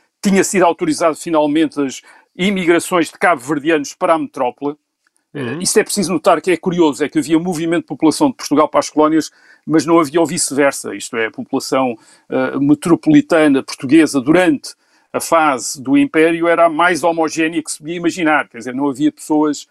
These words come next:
Speaker 1: havia muito pouca gente originária do, eh, do chamado ultramar.
Speaker 2: Porque não era permitido.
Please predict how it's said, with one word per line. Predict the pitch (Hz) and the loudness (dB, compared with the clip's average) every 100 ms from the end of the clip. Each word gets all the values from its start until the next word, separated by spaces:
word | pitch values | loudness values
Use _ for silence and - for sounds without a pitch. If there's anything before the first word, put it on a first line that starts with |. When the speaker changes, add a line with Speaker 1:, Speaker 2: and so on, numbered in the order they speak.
| _ 131 | _ -2
Speaker 1:
havia | 131 151 | 2 2
muito | 196 - | 0 -2
pouca | 180 - | -4 0
gente | 151 165 165 - | 0 0 0 0
originária | 160 156 160 147 156 151 151 _ _ _ _ | 0 0 0 0 0 -2 -4 _ _ _ _
do, | 139 151 151 151 156 139 | 0 2 4 4 2 0
eh, | 139 | -2
do | 139 | 0
chamado | 147 175 151 151 | -2 0 2 4
ultramar. | 151 160 156 147 123 | 2 0 0 2 2
Speaker 2:
Porque | 170 - 170 | 0 0 2
não | 170 170 | 4 4
era | 170 | 2
permitido. | 165 160 143 135 | 2 0 0 -2